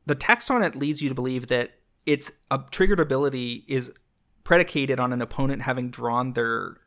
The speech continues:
uh, a card that was not from their, the first one in their draw step, in which case you're gonna deal one damage to any target and then amass orcs one. So the first time you do that, you're gonna get a one one orc, and then as you amass further, you're gonna,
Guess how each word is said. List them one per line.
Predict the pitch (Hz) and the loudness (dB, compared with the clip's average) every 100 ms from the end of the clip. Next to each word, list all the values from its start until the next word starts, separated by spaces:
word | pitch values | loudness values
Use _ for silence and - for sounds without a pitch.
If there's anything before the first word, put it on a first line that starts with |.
| _ - | _ -6
uh, | 123 | -4
a | 131 | -4
card | - - 127 131 | -4 2 4 4
that | 131 | 0
was | 123 120 | -4 -2
not | 120 123 - | 0 0 -2
from | 120 120 | -4 -2
their, | 113 104 - _ _ _ | -2 -4 -14 _ _ _
the | 135 | -10
first | 117 123 - | -4 -2 0
one | 123 | -2
in | 120 | -2
their | 110 | -4
draw | 107 107 120 | -4 -6 -6
step, | - 208 - _ _ _ - - - - | -6 -8 -8 _ _ _ -20 -20 -20 -4
in | 143 | 4
which | 151 147 | 4 4
case | 151 135 | 2 0
you're | 139 | 0
gonna | 135 | 0
deal | 127 123 | 2 -2
one | 123 135 | 0 0
damage | 185 175 143 | 0 -2 -2
to | - | -2
any | 127 151 | -2 -2
target | - 123 120 - | 0 0 0 -4
and | 135 127 | -4 -2
then | |
amass | 117 117 117 127 127 - | -2 0 0 2 0 -2
orcs | 123 127 - 120 | -6 -6 -8 -12
one. | 113 104 78 - _ _ - _ | -8 -8 -8 -18 _ _ -20 _
So | - | -8
the | 110 | -2
first | 160 160 | 0 0
time | 160 143 | 0 0
you | 131 | 0
do | 131 | 2
that, | 127 123 | 4 2
you're | 113 | 0
gonna | 120 117 | -6 -4
get | 113 | -4
a | |
one | 110 110 113 | -4 -8 -8
one | 110 | -10
orc, | - 185 185 - | -4 -2 -2 -6
and | 135 | -6
then | 127 | -4
as | 120 127 | -4 -4
you | 120 | -4
amass | 120 117 120 | 0 0 0
further, | - 123 123 120 120 - _ _ _ _ _ _ _ _ - | -2 -4 -2 0 0 -4 _ _ _ _ _ _ _ _ -10
you're | 135 123 | -4 -2
gonna, | 117 | -2